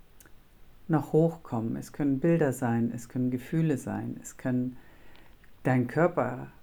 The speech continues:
Körperwahrnehmungen sein, dass du irgendwo eine Verspannung spürst, dann bleibe da, dann bleibe da und fühle hinein.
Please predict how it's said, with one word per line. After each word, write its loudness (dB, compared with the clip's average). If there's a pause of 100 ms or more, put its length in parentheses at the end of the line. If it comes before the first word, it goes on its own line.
(180)
Körperwahrnehmungen 4
sein, -2
dass -8
du -8
irgendwo -6
eine -2
Verspannung -4
spürst, -10
dann -2
bleibe 2
da, -2 (840)
dann 0
bleibe 6
da 0
und -8
fühle -2
hinein. -2